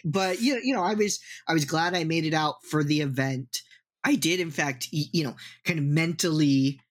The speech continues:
assign that time to the event, but I didn't actually commit to going until the night before, so that, uh, <laughs> you know, like, I could just decide not to and, and not be, uh, bailing on anyone.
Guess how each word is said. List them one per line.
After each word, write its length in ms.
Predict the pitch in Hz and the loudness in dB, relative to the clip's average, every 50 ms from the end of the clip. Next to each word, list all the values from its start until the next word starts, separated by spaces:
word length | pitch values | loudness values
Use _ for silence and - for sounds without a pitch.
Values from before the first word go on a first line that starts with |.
| _ _ _ _ _ 165 | _ _ _ _ _ -2
assign 460 | 143 - - - 160 160 160 156 151 | -2 -2 -2 -2 -2 -2 -2 0 0
that 260 | 143 147 147 - - | 0 0 -2 -4 -6
time 580 | - - 180 185 175 156 131 123 117 120 120 120 | -6 -2 0 0 2 0 0 -2 -4 -4 -4 -4
to 140 | 120 - 170 | -2 -2 0
the 200 | 143 135 135 139 | 2 4 4 4
event, 480 | 135 135 131 151 170 160 135 123 - - - | 2 2 0 0 0 -2 -4 -8 -14 -8 -4
but 120 | 147 139 | -2 0
I 120 | 147 143 139 | 0 0 0
didn't 300 | 135 143 151 156 151 - | 0 0 0 -2 -2 -2
actually 420 | 151 151 147 - - 143 143 139 131 | -4 -4 -4 -4 -2 0 0 0 0
commit 420 | 127 - 156 147 156 160 156 - - | 0 0 2 2 2 2 0 -2 -2
to 80 | 143 | 0
going 420 | 131 135 139 135 135 135 131 127 135 | 0 2 0 2 2 0 0 0 0
until 240 | 135 135 - 151 | 0 0 0 0
the 140 | 131 139 139 | 0 2 2
night 280 | 139 139 139 139 135 127 | 2 4 2 2 0 0
before, 720 | 135 135 127 - 143 135 131 127 135 143 160 160 156 _ - | -2 -2 -2 0 0 0 0 2 2 0 0 -2 -4 _ -8
so 220 | - - 135 127 | -4 -2 -2 0
that, 300 | 117 123 123 123 120 117 | 0 0 0 0 0 -2
uh, 320 | 123 120 120 127 131 131 - _ _ _ _ | -2 -2 -2 -2 -4 -4 -6 _ _ _ _
<laughs> 80 | 247 - - - _ _ _ - _ - - - 226 - - - - | -2 -2 -2 -12 _ _ _ -16 _ -4 -2 -2 0 -2 -2 -2 -2
you 100 | 254 220 - - - | -4 -4 -6 -6 -4
know, 100 | 277 240 - - | -4 -4 -2 -2
like, 260 | 254 - - _ - - - - - 196 - | -2 -4 -2 _ -16 -12 -10 -8 -8 -4 -2
I 140 | - - 269 | -2 -2 0
could 240 | - - 226 220 156 | 0 0 0 0 0
just 240 | 190 311 - - | -2 -4 -4 -2
decide 420 | - 190 - - 185 180 175 170 165 | -4 -4 -2 0 -2 -2 -2 -2 -2
not 260 | 165 165 170 156 - | -2 -2 -2 -2 -2
to 220 | - 170 156 156 151 | 0 0 0 2 0
and, 380 | 151 147 - 151 143 139 139 | 0 0 0 -2 -2 -2 0
and 160 | 147 147 139 135 | 0 2 2 2
not 300 | 139 139 135 135 135 139 | 2 2 0 -2 -4 -2
be, 320 | 143 135 135 135 131 131 | 0 2 2 4 2 2
uh, 160 | 127 123 123 | 2 0 -2
bailing 480 | 117 113 131 127 131 139 147 147 139 143 | -2 -2 0 0 0 0 0 0 0 0
on 120 | 143 139 | 0 0
anyone. 580 | 147 147 147 147 147 147 151 151 151 156 160 | 0 0 2 2 2 0 0 0 0 -2 -2